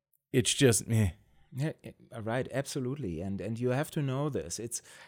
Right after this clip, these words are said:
Speaker 2: games is not, in my opinion, of course, um, large majority of the, especially lighter gamers are disagreeing. It, a game needs a soul, needs something that sets it apart. Even if it's mechanically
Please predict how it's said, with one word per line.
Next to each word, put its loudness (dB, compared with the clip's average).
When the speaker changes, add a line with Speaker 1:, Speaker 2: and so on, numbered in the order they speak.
Speaker 2:
games 0
is -4
not, -2
in 0
my 4
opinion, 0
of -4
course, 2
um, 0
large 0
majority 0
of -4
the, -2
especially -2
lighter 0
gamers -4
are -4
disagreeing. -4
It, -4
a -8
game 0
needs -2
a -6
soul, 2
needs 0
something 0
that -2
sets -4
it -4
apart. -4
Even 4
if 2
it's -2
mechanically -2